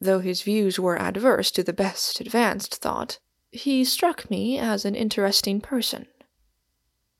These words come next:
I should like to find out if he has produced any literary works. Yours, et cetera,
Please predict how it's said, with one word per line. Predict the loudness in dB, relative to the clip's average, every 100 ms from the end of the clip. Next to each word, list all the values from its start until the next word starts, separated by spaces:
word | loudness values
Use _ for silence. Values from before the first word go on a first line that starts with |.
| _
I | -2
should | 0 2
like | 2 2
to | 2
find | 4 4
out | 4 2
if | 0
he | -2
has | -2
produced | -2 -2 -2 -4 -6 -8 -6
any | 0 2
literary | 4 4 2 -6 -8
works. | -10 -8 -10 -10 -12 _ _ _ _ _ _ _ _ _
Yours, | 0 6 8 8 6 0 -4
et | -4 -2
cetera, | -2 -2 -4